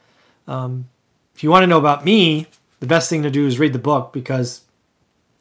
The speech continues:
no pun intended, I'm an open book in here and tells you what worked and what didn't work. So again, this video is really meant for Fresno realtors and real estate agents.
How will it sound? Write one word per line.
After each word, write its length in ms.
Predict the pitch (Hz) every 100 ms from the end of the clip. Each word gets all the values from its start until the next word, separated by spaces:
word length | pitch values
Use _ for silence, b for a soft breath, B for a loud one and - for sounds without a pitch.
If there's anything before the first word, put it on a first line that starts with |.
| _ b b b b -
no 160 | 147
pun 200 | 131 160
intended, 440 | 139 127 151 139 123
I'm 160 | 135
an 60 | 131
open 260 | 131 131
book 220 | 120 131 131
in 80 |
here 180 | 120 123
and 140 | 120 117
tells 260 | 127 120
you 100 | 123
what 240 | 120 127 127
worked 280 | 123 123
and 100 | 131
what 160 | 123 123
didn't 240 | 131 127
work. 300 | 123 123 123 b b b b b b b b _
So 180 | - 190
again, 180 | 202
this 140 | 196 214
video 600 | 202 202 196 196 190 196
is 160 | 165 139
really 200 | 175 175
meant 220 | 165 170
for 160 | - 143
Fresno 500 | - 160 151 160 156
realtors 680 | 147 156 151 - 151 147 131
and 220 | 143 143 147
real 180 | 139
estate 240 | 139 143 139
agents. 520 | 139 127 135 131 -